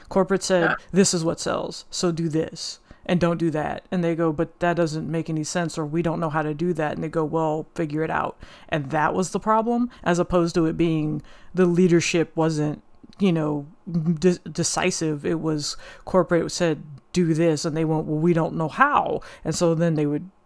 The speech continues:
Speaker 1: try and figure it out, and you get Anthem and Andromeda and shit.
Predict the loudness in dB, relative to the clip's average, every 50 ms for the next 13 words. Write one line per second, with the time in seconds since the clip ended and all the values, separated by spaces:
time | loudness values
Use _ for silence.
0 | _ _ -12 -4 0 2 2 2 2 0 -2 -6 -4 -4 -4 -4 -2 -2 -2 -2
1 | -2 0 0 0 0 -2 -4 -6 -6 -6 -6 -6 -4 -4 -4 -4 -4 -6 -8 -8
2 | -8 -8 -6 -6 -6 -6 -6 -6 -8 -8 -8 -8 -8 -10 -10 -10 -12 -12 -16 _
3 | _ -12 -10 -10 -8 -8 -8 -8 -8 -8 -8 -10 -8 -8 -8 -10 -10 -12 -12 -12
4 | -12 -12 -12 -12 -12 -12 -16